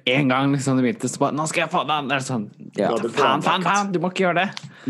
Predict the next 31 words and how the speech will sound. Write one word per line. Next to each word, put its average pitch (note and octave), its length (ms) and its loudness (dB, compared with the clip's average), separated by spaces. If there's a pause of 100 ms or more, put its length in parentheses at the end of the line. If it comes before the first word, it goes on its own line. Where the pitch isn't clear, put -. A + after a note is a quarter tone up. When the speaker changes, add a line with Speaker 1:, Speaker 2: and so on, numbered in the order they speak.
Speaker 2:
Du - 40 4
må C#3 160 4
bare, B2 220 4
du B2 160 2
må C3 80 4
legge G2 480 2
det A2 160 4
inn, A#2 300 4 (100)
og A2 80 4
det A2+ 80 4
er A2+ 60 4
jo G#2+ 60 -2
det G2 180 4
som A2+ 160 2
er - 80 0
så, A2 160 2
og A2 100 0
det A2+ 80 4
var A#2 160 2
det, G2+ 140 4 (160)
men A2 100 2
det G#2+ 80 2
var G#2+ 160 2
det G2+ 160 4
den A2+ 160 0
pep-talken - 560 0
jeg F#2+ 80 0
tror G2+ 160 4
gjorde F#2 320 2
med F#2+ 160 2
Widow, G#2+ 400 2